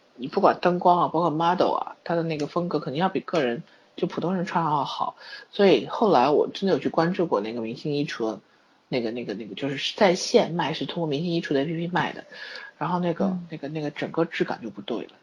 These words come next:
Speaker 1: 知道吗？所以我觉得这个，这个平台是不成体系的，是不成完整体系的，
Speaker 2: 嗯。
Speaker 1: 所以后来我就不看这个节目。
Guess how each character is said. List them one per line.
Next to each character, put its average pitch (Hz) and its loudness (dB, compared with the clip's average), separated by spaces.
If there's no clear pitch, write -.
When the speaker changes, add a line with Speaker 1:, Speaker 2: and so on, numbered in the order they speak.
Speaker 1:
知 - -12
道 62 -10
吗？ - -14
所 - 0
以 175 4
我 160 6
觉 175 0
得 180 4
这 196 0
个， 165 4
这 214 6
个 208 6
平 180 2
台 175 0
是 202 -6
不 202 -2
成 160 -4
体 - -4
系 - 2
的， - -4
是 - -2
不 208 6
成 196 8
完 147 6
整 175 0
体 - -8
系 - 0
的， - 2
Speaker 2:
嗯。 - -4
Speaker 1:
所 160 0
以 165 2
后 175 2
来 147 4
我 101 2
就 87 -2
不 - -14
看 160 0
这 123 -4
个 104 -4
节 - -10
目。 - -20